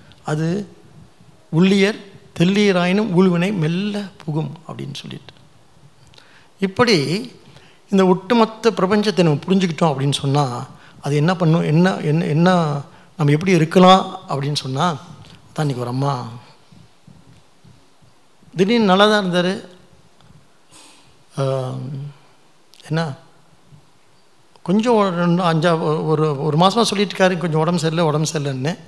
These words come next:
நானும், அவங்க nurse வேற, நானும் hospital கூட்டுக்கிட்டே இருக்கிறேன், "போலாம், போலான்னு." வரவே இல்லை. அப்படி போனேன்,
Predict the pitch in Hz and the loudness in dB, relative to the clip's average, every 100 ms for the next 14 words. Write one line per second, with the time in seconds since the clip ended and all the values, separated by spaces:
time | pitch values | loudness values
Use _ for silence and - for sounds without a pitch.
0 | - - - - - - - 165 190 196 | -20 -20 -20 -20 -20 -20 -4 2 4 4
1 | 180 - 156 160 143 131 127 143 - - | 0 -2 -2 0 -2 -6 -12 -14 -16 -8
2 | - 185 190 - 123 123 - - _ _ | 4 4 4 -6 -8 -10 -12 -20 _ _
3 | _ _ - - - - 156 190 208 165 | _ _ -20 -20 -16 -2 2 4 2 0
4 | 151 170 185 165 160 190 175 175 - 147 | -2 -4 -4 -4 -4 -6 -6 -10 -6 -4
5 | 151 143 156 151 156 - - _ _ _ | -4 -4 -6 -6 -8 -14 -20 _ _ _
6 | _ _ _ _ - 131 143 160 135 131 | _ _ _ _ -12 -6 -4 -4 -6 -10
7 | 185 - - _ _ _ - - - _ | -12 -18 -20 _ _ _ -20 -20 -20 _
8 | - 139 151 151 180 165 | -10 -6 -4 0 0 0